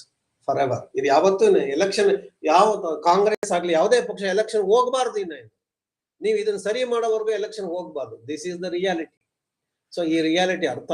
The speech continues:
ಆಗೋವರೆಗೂ ಎಲೆಕ್ಷನ್ ಹೋಗ್ಬಾರ್ದು. So ಇದನ್ನ ಯಾರು ಹೋರಾಟ ಮಾಡ್ತಾರೆ? ಎಲ್ಲ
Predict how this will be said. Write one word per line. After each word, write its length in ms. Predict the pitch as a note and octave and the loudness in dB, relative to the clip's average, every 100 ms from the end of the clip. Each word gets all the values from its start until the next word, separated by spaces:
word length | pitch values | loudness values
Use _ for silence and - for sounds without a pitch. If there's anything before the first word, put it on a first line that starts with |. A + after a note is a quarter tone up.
| D#3 | 0
ಆಗೋವರೆಗೂ 380 | C#3+ C#3+ C#3+ | 0 -2 -2
ಎಲೆಕ್ಷನ್ 360 | B2+ B2+ - C#3 B2 | -4 -6 -6 -6 -4
ಹೋಗ್ಬಾರ್ದು. 460 | C3 A#2+ A2+ - - - _ _ - | -6 -6 -8 -10 -18 -20 _ _ -2
So 80 | G3+ A3 | 2 4
ಇದನ್ನ 200 | C4 B3 | 6 10
ಯಾರು 280 | G#3+ G#3+ A#3 A3+ | 10 10 8 4
ಹೋರಾಟ 260 | A3+ G#3 | 4 2
ಮಾಡ್ತಾರೆ? 400 | G#3 G3+ F3 E3+ E3 - _ | 0 -4 -6 -8 -8 -10 _
ಎಲ್ಲ 140 | F3+ | -2